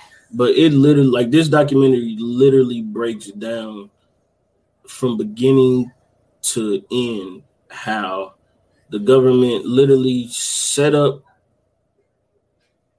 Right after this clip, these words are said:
impoverished people to become criminals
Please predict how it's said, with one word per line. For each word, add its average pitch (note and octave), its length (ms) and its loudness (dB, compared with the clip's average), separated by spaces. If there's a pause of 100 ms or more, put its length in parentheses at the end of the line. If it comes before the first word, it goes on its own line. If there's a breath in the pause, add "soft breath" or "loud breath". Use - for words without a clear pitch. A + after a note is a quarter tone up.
(140)
impoverished C3 720 -2
people A2 460 -8 (600)
to C3 160 -6
become A2+ 440 -10
criminals C#3 680 2